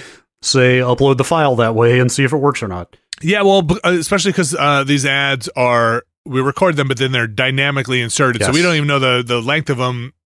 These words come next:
Speaker 2: which one they're gonna put in, so it could push everything. Is it gonna push everything? Is their platform gonna push it? Is your reader gonna know?
Speaker 1: Right.
Speaker 2: Um,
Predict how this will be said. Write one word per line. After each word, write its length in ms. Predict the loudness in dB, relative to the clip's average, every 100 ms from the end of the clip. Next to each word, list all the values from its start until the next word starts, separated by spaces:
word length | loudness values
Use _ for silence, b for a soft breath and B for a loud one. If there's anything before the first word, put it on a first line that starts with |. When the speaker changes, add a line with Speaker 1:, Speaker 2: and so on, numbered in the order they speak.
| -8
Speaker 2:
which 200 | -6 -2
one 120 | -2
they're 100 | -2
gonna 160 | -4 -4
put 160 | -2
in, 240 | 0 0 -2
so 160 | -4
it 80 | -4
could 180 | -8 -12
push 320 | -4 0 2
everything. 420 | 0 0 0 -2 -2
Is 160 | -2 -2
it 80 | -2
gonna 160 | 0
push 240 | 0 0 0
everything? 420 | 0 0 -2 -4
Is 200 | -4 -2
their 160 | 0 2
platform 360 | 0 0 -2
gonna 140 | -4 -2
push 200 | -2 -2
it? 100 | -2
Is 120 | 0
your 160 | 0 2
reader 400 | 2 2 2 0
gonna 240 | -2 -2
know? 300 | -2 -2 -4 B B B -6
Speaker 1:
Right. 160 | -2
Speaker 2:
Um, 420 | 0 0 -2 -6